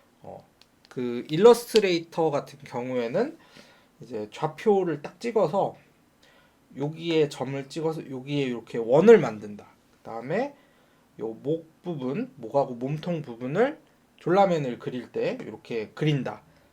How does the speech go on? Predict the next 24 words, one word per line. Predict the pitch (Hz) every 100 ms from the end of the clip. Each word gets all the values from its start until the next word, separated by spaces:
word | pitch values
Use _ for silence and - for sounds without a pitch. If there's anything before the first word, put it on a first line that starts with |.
| _ -
그다음에 | 123 120 127 208 277 277 -
양쪽으로 | 123 135 - 165 151 185 247 254
팔을 | - 302 294 311 311 - - - - _
그리는데 | - 175 214 202 202 247 226
몇 | 160 -
도로 | 214 202 196
해서 | 180
이렇게 | 156 139 143
그린다. | - 156 165 131 101 - _ - - - _ _
어, | 117 107 98 - _ _ -
그리고 | 147 147 151 175
몇 | 135
센치 | 131 208 202 - 247
몇 | 190 135 -
도로 | 151 151
해서 | 135 139
이렇게 | 117 - -
그린다. | - 131 123 104 92 - _ _ _ _ _ _
그다음에 | 139 123 127
여기도 | 113 117 139 185 226 254 - - -
이렇게 | 120 - 120
다리 | - 139 151 151 147 139
이렇게 | 92 110 - 117
이어서, | - 135 151 139 123 170